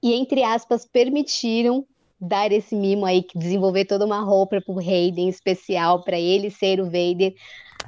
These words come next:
Meio que numa forma de, não sei se perdão é a palavra certa, mas uma forma de compensar, assim, sabe?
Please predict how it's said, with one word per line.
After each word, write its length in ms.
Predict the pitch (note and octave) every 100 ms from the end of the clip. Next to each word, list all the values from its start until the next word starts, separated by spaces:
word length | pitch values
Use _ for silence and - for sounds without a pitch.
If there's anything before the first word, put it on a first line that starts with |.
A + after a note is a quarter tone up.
| - -
Meio 240 | E4+ F#4+
que 100 | F4+
numa 220 | E4 D#4
forma 380 | D4+ C#4+ C4+ C4+
de, 580 | A3+ C4+ C4 A#3 G#3 G3 _ _ -
não 100 | A#4
sei 160 | B4 E4
se 140 | _
perdão 480 | - G#3 F3+ F#3 F3+
é 60 |
a 40 | F3+
palavra 440 | F#3+ F3+ F3 F3+
certa, 260 | F3+ F3 F#3+
mas 140 | G#3+
uma 160 | A3+ A#3+
forma 240 | A#3+ A#3
de 120 | G#3
compensar, 760 | - A#3 G#3+ A3+ A3 - G3 E3+
assim, 340 | F3 - D#3+ D#3
sabe? 540 | - E3 E3+ D#3+